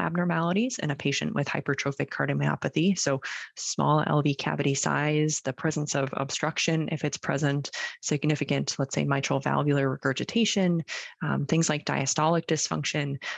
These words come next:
Those are all just structural abnormalities that may contribute to not only exertional intolerance, but risk factors for,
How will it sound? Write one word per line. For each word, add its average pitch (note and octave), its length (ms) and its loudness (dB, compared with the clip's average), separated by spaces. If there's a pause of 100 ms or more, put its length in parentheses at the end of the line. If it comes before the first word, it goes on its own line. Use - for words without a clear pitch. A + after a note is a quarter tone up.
(200)
Those F3+ 240 4
are F#3 100 2
all D3+ 240 2
just - 440 -4
structural E3 480 -2
abnormalities D3 680 -2
that C#3+ 140 -2
may D#3 200 2
contribute D3+ 640 -2
to C#3 500 0
not D3 180 0
only F3 300 2
exertional C3 480 -2
intolerance, D3+ 640 0
but - 180 -2
risk D#3 220 -2
factors C#3 480 0
for, C3+ 420 -2